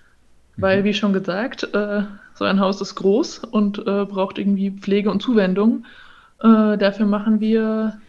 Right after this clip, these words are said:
Speaker 1: mindestens viermal im Jahr, glaube ich. Ach, Daten sind schwierig. Ähm,
Speaker 2: <laughs> Das ist ja okay.
Speaker 1: machen wir Putz- und Flicktage, nicht wundern, das heißt abgekürzt Pufft. <laughs> Ähm,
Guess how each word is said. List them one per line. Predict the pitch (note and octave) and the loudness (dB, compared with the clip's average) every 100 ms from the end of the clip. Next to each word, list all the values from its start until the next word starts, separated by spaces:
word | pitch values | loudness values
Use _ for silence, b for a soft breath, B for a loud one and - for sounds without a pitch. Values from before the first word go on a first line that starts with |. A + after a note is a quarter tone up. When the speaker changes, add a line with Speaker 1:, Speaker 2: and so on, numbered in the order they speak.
| b b b b - | b b b b -4
Speaker 1:
mindestens | G3 A3+ A#3+ A#3 A#3 - A#3 A#3 | 2 4 4 2 0 0 2 2
viermal | - - G#3 G3+ G#3 G#3 | -2 -4 0 0 -2 -4
im | G3 | -4
Jahr, | F#3+ F3+ F#3 G#3+ B3+ C#4+ D4+ E4+ F#4 - _ A#3 | -2 -4 -4 -4 -4 -6 -6 -8 -12 -20 _ -14
glaube | - G2+ - A#3 - - | -8 -4 -4 -6 -8 -6
ich. | C3 C#3 - - | -6 -6 -12 -8
Ach, | G3 - - - | -6 -6 -12 -4
Daten | G3 G3 F#3+ | -4 -2 -4
sind | - E3+ | -6 -8
schwierig. | - F#3+ - - B B B - | -6 -6 -8 -12 B B B 2
Ähm, | G#3+ G#3+ G#3+ G#3+ G#3+ A3 G#3+ - | 6 6 6 6 6 4 0 -8
Speaker 2:
<laughs> | - D#3 - A2 G2+ | -6 -4 -4 -6 -6
Das | A#2 A2 | -4 -4
ist | - | -6
ja | - | -10
okay. | - - - | -8 -8 2
Speaker 1:
machen | G#3+ A3 G#3 | 4 6 6
wir | G#3 | 4
Putz- | B3+ A#3 | 2 2
und | - G#3 | 0 0
Flicktage, | - C4 - C4 C4 C4+ C4 | 0 -2 -2 -2 0 2 6
nicht | A3 F#3+ | 6 6
wundern, | A#3 C4+ C4+ | 4 4 2
das | G#3+ G#3+ | 0 0
heißt | G3+ G3 | -2 0
abgekürzt | - A3+ A3+ G#3 G3+ - | -2 -4 0 0 0 0
Pufft. | C#4+ E4+ - - - - B B B B B B | 2 2 0 -8 -8 -16 B B B B B B
<laughs> | A#3 B B B - - D3+ A2 A2 A#2+ - A2+ - - - - - A3+ | -2 B B B -20 -10 -8 -8 -8 -8 -8 -10 -10 -14 -14 -16 -2 4
Ähm, | A3+ A3 A3 A3 A3 A3 A3 G#3+ | 6 6 8 10 10 8 4 0